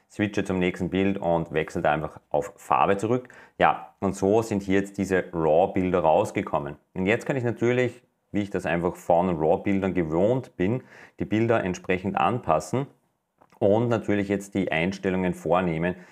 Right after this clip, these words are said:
wie ich das jetzt einfach für diese Fotos haben möchte.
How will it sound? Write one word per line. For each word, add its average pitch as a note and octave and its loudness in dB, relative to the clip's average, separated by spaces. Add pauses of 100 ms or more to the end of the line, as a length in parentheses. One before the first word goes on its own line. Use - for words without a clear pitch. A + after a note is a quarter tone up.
(140)
wie F2 -2
ich F2 -6
das F2+ 0
jetzt F2 -2
einfach D2 -2
für - -4
diese D#2+ -2 (160)
Fotos E2+ -2
haben D#2 0
möchte. C#2 -8